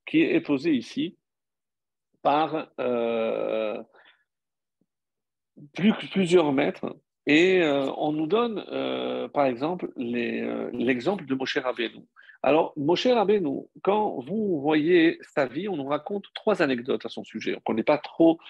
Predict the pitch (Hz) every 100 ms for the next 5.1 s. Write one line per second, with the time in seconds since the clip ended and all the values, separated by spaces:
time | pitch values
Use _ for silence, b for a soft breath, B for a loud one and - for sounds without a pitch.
0 | B _ - 127 120 131 120 151 143 131
1 | 139 123 175 208 - 123 170 156 120 _
2 | _ _ _ _ _ _ 139 - 131 -
3 | 123 113 135 135 120 117 131 127 131 165
4 | 135 135 127 131 - 175 208 220 160 139